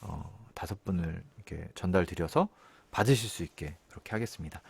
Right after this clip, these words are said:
그래서, 어, 이 책에도 그런 말이 있어요. "비전공자를 위한 개발자 취업 입문 개론."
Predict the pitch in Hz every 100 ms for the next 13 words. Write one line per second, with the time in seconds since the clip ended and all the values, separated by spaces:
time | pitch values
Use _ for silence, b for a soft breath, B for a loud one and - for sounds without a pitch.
0 | B B B B - 104 110 98 b b
1 | b b - - 80 - 127 147 170 143
2 | - - - 240 196 156 156 90 127 143
3 | 123 90 82 85 78 - 147 160 110 107
4 | 123 127 117 113 104 92 90 131 185 -
5 | - 98 117 123 120 - - 156 180 196
6 | - _ _ _ - 190 185 90 117 123
7 | 139 139 110 107 -